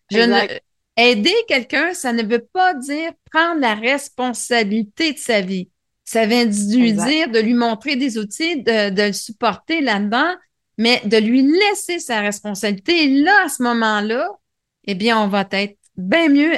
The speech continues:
Speaker 1: à la bonne place pour l'aider de façon adéquate. Et on va arrêter aussi des fois de, m-, bou-, de, comment je peux dire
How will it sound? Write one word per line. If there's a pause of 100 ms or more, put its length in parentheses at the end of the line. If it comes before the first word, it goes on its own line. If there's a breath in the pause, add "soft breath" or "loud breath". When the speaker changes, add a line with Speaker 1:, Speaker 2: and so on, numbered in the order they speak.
Speaker 1:
à
la
bonne
place
pour
l'aider
de
façon
adéquate.
Et
on
va
arrêter
aussi
des
fois
de,
m-,
bou-,
de,
comment
je
peux
dire